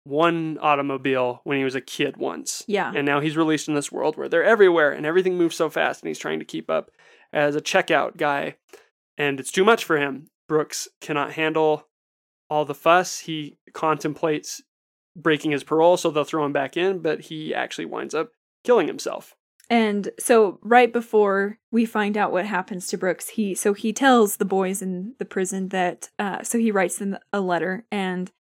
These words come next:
Speaker 2: he uses the phrase, "I've decided not to stay." And that phrase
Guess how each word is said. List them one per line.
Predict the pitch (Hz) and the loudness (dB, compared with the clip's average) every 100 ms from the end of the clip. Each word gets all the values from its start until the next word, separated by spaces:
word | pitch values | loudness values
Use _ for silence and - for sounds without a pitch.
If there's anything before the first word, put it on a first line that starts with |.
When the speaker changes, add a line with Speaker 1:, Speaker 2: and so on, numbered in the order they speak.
| _ _ | _ _
Speaker 2:
he | - | -2
uses | 226 294 302 262 | 2 2 2 -2
the | 214 | -2
phrase, | - 202 190 - | 0 0 0 -2
"I've | 196 190 | -4 -2
decided | 202 226 226 233 220 | -4 0 0 0 -2
not | 190 185 - | -2 -4 -6
to | 202 | -4
stay." | - - 185 170 185 _ _ _ _ | -4 -2 -2 -2 -6 _ _ _ _
And | 214 208 196 185 - _ _ _ | 0 0 0 -4 -10 _ _ _
that | - 214 247 - | 0 4 4 2
phrase | - 226 233 208 196 185 - | 0 4 6 4 2 -4 -6